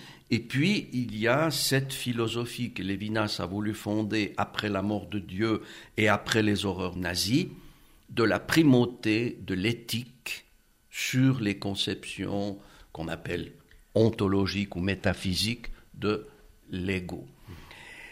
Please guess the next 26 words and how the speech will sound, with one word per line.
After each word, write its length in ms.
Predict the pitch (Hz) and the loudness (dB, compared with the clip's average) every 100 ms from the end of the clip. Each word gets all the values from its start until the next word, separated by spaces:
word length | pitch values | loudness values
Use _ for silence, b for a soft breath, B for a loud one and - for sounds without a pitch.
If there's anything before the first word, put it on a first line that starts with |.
| B B _ _ - | B B _ _ -8
Lévinas 420 | - 143 180 202 156 | 0 4 8 8 6
était 300 | 135 135 139 | 4 6 8
élève 280 | 156 160 | 8 6
de 120 | 123 101 | 4 2
Husserl, 720 | 123 170 - 175 156 110 - | 2 2 4 4 2 2 -2
qui 100 | 113 | -4
est 200 | 101 - | -4 -4
le 80 | 90 | -8
fondateur 560 | - 135 135 131 135 | 0 4 4 4 2
de 60 | 113 | 4
la 80 | 107 | 2
phénoménologie, 1120 | - 101 98 101 98 95 90 101 107 151 202 - B B B B B - | 2 2 4 4 2 2 2 2 2 0 -2 -4 B B B B B 0
puis 380 | 165 208 165 - | 4 6 6 6
il 160 | 123 | 6
a 80 | 120 | 6
été 300 | 120 120 120 | 4 4 0
l'élève 500 | 107 117 131 127 104 | 4 4 6 6 4
aussi 320 | 107 - 123 | 2 2 2
de 140 | 107 92 | 2 2
Heidegger. 680 | 95 123 117 117 110 107 95 | 4 4 4 4 4 4 4
Donc 220 | 107 104 | 2 0
ce 120 | - 110 | -2 -2
sont 220 | - 104 | 0 0
deux 220 | 87 151 | 4 4
grands 300 | 135 117 127 | 4 2 2
penseurs, 760 | - 104 104 - 104 139 165 | 2 0 2 0 2 2 0